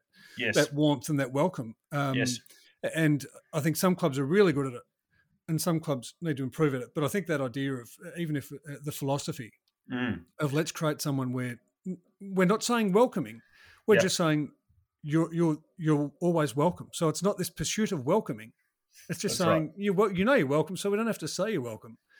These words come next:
Speaker 1: I know, I
Speaker 2: Because
Speaker 1: know
Speaker 2: it's
Speaker 1: you've
Speaker 2: all
Speaker 1: co-, I know
Speaker 2: implied.
Speaker 1: you've covered the before, but the, you know, the club, you know, versus the, the clubhouse sort of thing,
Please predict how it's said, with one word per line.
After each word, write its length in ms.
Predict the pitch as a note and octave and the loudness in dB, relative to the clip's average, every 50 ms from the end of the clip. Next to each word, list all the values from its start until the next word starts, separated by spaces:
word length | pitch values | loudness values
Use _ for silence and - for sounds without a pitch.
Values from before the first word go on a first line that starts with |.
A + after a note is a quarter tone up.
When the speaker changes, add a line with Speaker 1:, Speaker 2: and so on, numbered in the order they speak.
| _ - | _ -6
Speaker 1:
I 120 | D3+ C#3+ C#3 | -4 -2 0
know, 100 | D3+ D#3+ | 2 2
I 20 | |
Speaker 2:
Because 160 | E3+ C#3+ C#3+ | 4 6 6
Speaker 1:
know 60 | E3 F3 | 6 4
Speaker 2:
it's 120 | E3 D3+ | 4 4
Speaker 1:
you've 120 | D#3+ D3+ | 4 4
Speaker 2:
all 60 | D3 - | 4 6
Speaker 1:
co-, 60 | - | 6
I 40 | C#3 | 6
know 60 | D3+ | 6
Speaker 2:
implied. 60 | D#3+ C#3+ B2+ | 4 4 2
Speaker 1:
you've 80 | - - | 0 0
covered 260 | B2+ A#2+ A#2 A2+ G#2 | 2 2 2 0 -4
the 40 | G2 | -4
before, 420 | - F#2+ F2+ - - G#2+ G#2+ G#2 F2+ | -6 -8 -8 -6 -4 -2 -2 -2 -2
but 140 | E2 E2 - | -4 -6 -6
the, 60 | F#2+ F#2 | -8 -8
you 80 | F2+ | -6
know, 120 | E2+ D#2+ D#2 | -6 -6 -6
the 120 | - F2 | -8 -10
club, 400 | - - - G2 F#2 F2 E2 - _ _ _ _ _ _ _ _ _ _ _ _ _ - | -6 -4 -2 -2 -2 -2 -4 -10 _ _ _ _ _ _ _ _ _ _ _ _ _ -14
you 100 | G2+ F#2 | -12 -10
know, 240 | D#2 D2 D2 D2 - - _ - | -8 -8 -8 -10 -12 -16 _ -14
versus 380 | G2+ F2+ E2 - - E2+ E2 - | -12 -12 -10 -12 -12 -14 -16 -14
the, 280 | D2+ D2+ D2 C#2+ C#2+ C#2+ | -12 -10 -10 -10 -12 -14
the 80 | E2+ | -14
clubhouse 560 | D#2+ - C2 - - - D2 D2 C2+ - - | -10 -10 -8 -8 -8 -6 -8 -8 -8 -8 -10
sort 140 | - - E2 | -12 -14 -16
of 80 | - - | -16 -18
thing, 260 | - D#2+ D#2 D2+ | -16 -18 -18 -18